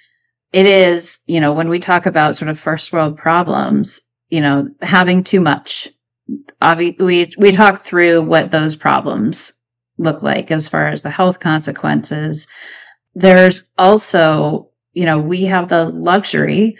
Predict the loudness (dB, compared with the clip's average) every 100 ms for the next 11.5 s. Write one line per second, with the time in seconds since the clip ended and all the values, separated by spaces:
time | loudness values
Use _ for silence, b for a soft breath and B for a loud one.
0 | b b b -4 -2 0 0 4 4 2
1 | 0 0 0 -2 -2 0 0 0 -4 -4
2 | 0 0 0 -2 -4 -4 -4 -4 -6 -2
3 | 0 2 0 0 0 2 2 2 2 -2
4 | -6 -4 -2 0 -2 -6 -10 _ _ _
5 | 2 4 4 4 4 2 2 0 -2 -2
6 | -4 -4 0 0 0 -2 -2 2 4 4
7 | 0 -6 -18 _ _ _ _ -2 2 2
8 | 0 -2 0 0 0 -2 -2 -4 -4 -4
9 | -2 0 2 0 -2 -2 -2 0 2 2
10 | 0 0 -4 -2 -4 -4 -4 -2 0 0
11 | 2 0 -2 -6